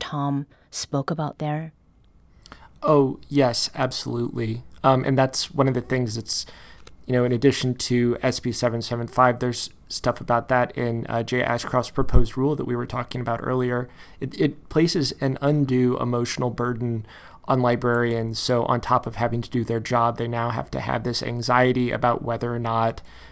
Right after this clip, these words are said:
Speaker 2: you know, there may be a paragraph, there may be a small picture in a graphic novel that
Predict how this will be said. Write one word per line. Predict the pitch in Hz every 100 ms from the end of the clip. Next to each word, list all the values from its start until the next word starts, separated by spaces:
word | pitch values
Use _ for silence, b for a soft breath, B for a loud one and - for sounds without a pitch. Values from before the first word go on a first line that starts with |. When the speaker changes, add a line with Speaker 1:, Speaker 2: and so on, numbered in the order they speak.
| B B -
Speaker 2:
you | 117
know, | 117 113 -
there | - 131
may | 123 123
be | 120 123 120 120 -
a | 127
paragraph, | - 123 120 120 123 113 - -
there | 127
may | 123 117
be | 123 117 117
a | -
small | 120 - 113 113
picture | 117 - 123 - 123 120 110 B B B -
in | 123
a |
graphic | 117 120 113 127
novel | 127 110 117 117 113 110 - - -
that | 120 117